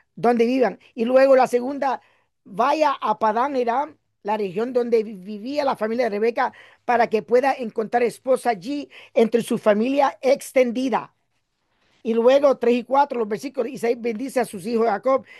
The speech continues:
Y antes de que lleguemos de lo que dice aquí, ya se nota que Jacob ha cambiado de opinión enormemente.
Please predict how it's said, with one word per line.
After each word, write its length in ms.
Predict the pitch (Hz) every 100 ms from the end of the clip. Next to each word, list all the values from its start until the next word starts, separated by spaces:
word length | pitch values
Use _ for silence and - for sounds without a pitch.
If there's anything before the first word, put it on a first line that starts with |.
| - -
Y 100 | 220
antes 320 | 247 254 233
de 240 | 294 269
que 180 | - 233
lleguemos 540 | 233 226 247 262 262
de 160 | - 226
lo 80 | 233
que 100 | 220
dice 380 | 254 262 262 247
aquí, 360 | 240 254 277 - - _ _
ya 240 | 196 247 277
se 240 | - 277
nota 300 | 240 285 285
que 120 | 247
Jacob 420 | 208 202 - 269 349
ha 160 | 240 185
cambiado 580 | 202 202 226 277 302
de 100 | 277
opinión 560 | 226 220 214 226 285 311 _ _ _
enormemente. 1120 | 240 220 220 226 269 233 220 226 277 - 170